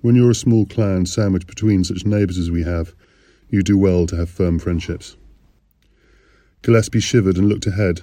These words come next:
at the brightening sky revealed their destination. As they approached the head of the loch, there were more buildings and obvious signs of habitation.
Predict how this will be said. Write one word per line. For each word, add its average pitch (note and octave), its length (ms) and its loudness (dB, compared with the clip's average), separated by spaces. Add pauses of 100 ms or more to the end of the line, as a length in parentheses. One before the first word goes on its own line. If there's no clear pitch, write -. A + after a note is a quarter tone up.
at F#2+ 80 -8
the - 80 -12
brightening G2+ 380 -2
sky F#2 400 -2
revealed F2+ 460 0
their F2+ 100 -2
destination. F2 720 -4 (1200)
As F2+ 140 -4
they A2 100 2
approached A2 400 0
the A2+ 80 -2
head G#2 140 0
of G2 60 -4
the A2 80 0
loch, F#2 480 -2
there G2+ 100 -2
were F#2+ 100 0
more G2+ 300 2
buildings F2+ 480 -2
and G2+ 100 -4
obvious F#2 280 -2
signs F#2 260 -2
of E2+ 60 -10
habitation. E2+ 720 -4